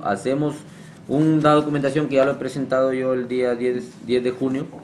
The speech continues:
ya lo he presentado, un presupuesto que tenemos, sale ochenta y un mil ochocientos para culminar todo, todo el proyecto". O sea, para ponerle su caja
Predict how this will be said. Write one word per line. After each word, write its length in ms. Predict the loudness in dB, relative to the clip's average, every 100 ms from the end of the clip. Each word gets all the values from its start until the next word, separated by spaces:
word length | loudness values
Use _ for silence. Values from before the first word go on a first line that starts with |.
| -20 -20 -20 -20 -8 0
ya 100 | 2
lo 60 |
he 40 | 2
presentado, 720 | -2 -4 0 2 2 2 -2
un 120 | -6 -4
presupuesto 600 | -4 -4 0 0 0 -2
que 80 |
tenemos, 460 | -4 -2 -2 -6 -8 -20 -8
sale 220 | 0 2 0
ochenta 360 | -2 -2 -2
y 80 | -2
un 140 | 0
mil 200 | 0 0
ochocientos 640 | 0 -4 -6 -2 -2 -2 -6
para 280 | -4 -6
culminar 480 | -6 -8 -4 -4 -2
todo, 360 | -2 -2 -4 -8 -16 -20 -20 -10
todo 160 | 0 2
el 80 | 2
proyecto". 480 | 0 -2 -4 -6 -14
O 60 |
sea, 200 | -6 -6 -6 -14 -20 -8
para 300 | 0 2 0
ponerle 760 | -2 -2 2 2 2 2 0 -2 -12 -20 -20 -16 -8
su 200 | -4 4
caja 560 | 4 6 4 2 0